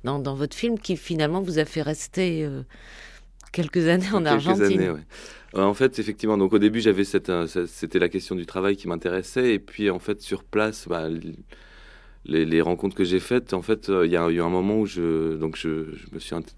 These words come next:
Speaker 2: enfin, j'ai, j'ai rencontré des gens avec qui je me suis évidemment lié, euh, d'amitié. Enfin,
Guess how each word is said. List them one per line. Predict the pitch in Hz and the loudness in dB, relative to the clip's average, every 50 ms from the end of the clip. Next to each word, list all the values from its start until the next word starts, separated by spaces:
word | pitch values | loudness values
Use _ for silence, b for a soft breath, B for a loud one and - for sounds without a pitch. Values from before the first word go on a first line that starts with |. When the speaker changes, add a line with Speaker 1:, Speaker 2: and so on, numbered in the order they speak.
| - | -14
Speaker 2:
enfin, | - - 85 85 | -8 -4 -4 -4
j'ai, | 76 76 82 80 | -4 -4 -4 -4
j'ai | 76 - 80 | -4 -4 -4
rencontré | 76 85 82 85 82 76 - 85 85 | -4 -4 -4 -4 -6 -4 -2 0 0
des | 82 | 2
gens | 80 98 | 2 2
avec | 101 87 80 | 2 2 2
qui | 78 - | 0 -4
je | 82 82 | -6 -4
me | 82 | -4
suis | 78 - - 85 78 78 78 78 78 - | -6 -6 -8 -8 -8 -8 -8 -10 -12 -14
évidemment | - 73 73 - - 80 80 | -14 -14 -14 -12 -12 -12 -10
lié, | 82 80 80 82 85 82 82 80 | -12 -12 -12 -12 -12 -14 -14 -14
euh, | 80 82 - - - - - - - - | -16 -18 -18 -20 -20 -20 -20 -18 -10 -8
d'amitié. | 71 78 78 78 - - - 107 107 101 | -6 -6 -6 -8 -10 -6 -2 0 0 0
Enfin, | 87 - - - | 0 -4 -8 -14